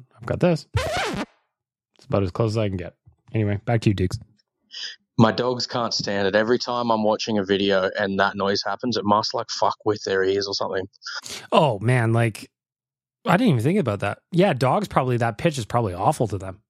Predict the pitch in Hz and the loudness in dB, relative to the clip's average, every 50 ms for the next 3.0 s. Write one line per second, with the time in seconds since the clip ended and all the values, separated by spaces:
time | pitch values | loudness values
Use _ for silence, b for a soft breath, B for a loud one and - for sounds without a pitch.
0 | _ _ _ _ _ _ _ _ - - 262 277 262 247 - 214 165 160 170 - | _ _ _ _ _ _ _ _ 0 2 2 2 2 0 0 0 0 2 2 2
1 | 156 127 117 107 117 117 120 127 147 165 180 156 156 170 160 - - - 175 156 | 0 0 0 0 0 0 2 2 2 2 4 4 4 2 0 0 0 -2 -2 -2
2 | - _ - 147 127 123 127 131 135 139 147 160 202 214 196 208 202 165 B | -4 _ -10 -6 -4 0 2 2 4 4 4 2 2 2 2 2 0 0 B